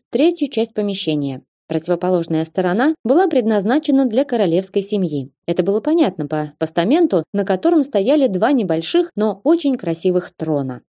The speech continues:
У постамента уже толпились люди, в том числе и лорд Трескотт, который что-то объяснял мужчине со свитком в руках.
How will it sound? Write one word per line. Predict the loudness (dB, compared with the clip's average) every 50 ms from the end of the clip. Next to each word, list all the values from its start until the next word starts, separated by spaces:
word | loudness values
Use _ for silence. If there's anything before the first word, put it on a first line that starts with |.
| _ -10
У | -10 -6
постамента | -6 -8 -6 -4 -4 -2 0 2 0 2 0 -2 -4 -2 -2
уже | -2 0 0 2
толпились | 2 2 0 2 0 0 0 0 -2 0
люди, | 0 0 0 0 -2 -4 -6 -8 _ _ _ _ _ _
в | _ -2
том | 0 2 2 2
числе | 2 0 -2 0 0 2 2 2 2 0 -2 -2
и | 0 2
лорд | 2 4 2 2 0 0 -4 -16 _ _
Трескотт, | 0 2 2 2 0 -2 -6 -6 -6 _ -14 _ _ _ _ _ _ _ -6
который | -4 -2 2 0 2 0
что-то | 0 -2 -2 0 0 0 0
объяснял | 0 0 0 0 0 0 0 0 2 2
мужчине | 2 0 -2 -4 -4 0 2 2 2 2
со | 0 -2 -4 -4
свитком | -4 -4 -4 -4 -4 _ -4 -2 -2 0
в | 0
руках. | -2 -4 -4 -6 -10 -10 -12 -16 -20